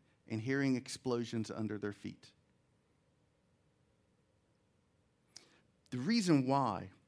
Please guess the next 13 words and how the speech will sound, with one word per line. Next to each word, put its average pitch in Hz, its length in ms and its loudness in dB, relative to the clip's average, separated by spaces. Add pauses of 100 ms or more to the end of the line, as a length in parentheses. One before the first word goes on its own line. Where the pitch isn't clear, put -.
(320)
is 147 120 0
because 156 400 0
when 143 540 6
our 143 180 2
bodies 151 480 0
die, 120 360 4
they 113 140 -2
respond 135 520 0
like 117 160 0 (160)
any 151 340 4 (100)
other 139 300 0
decaying 127 840 0
matter. 101 420 -4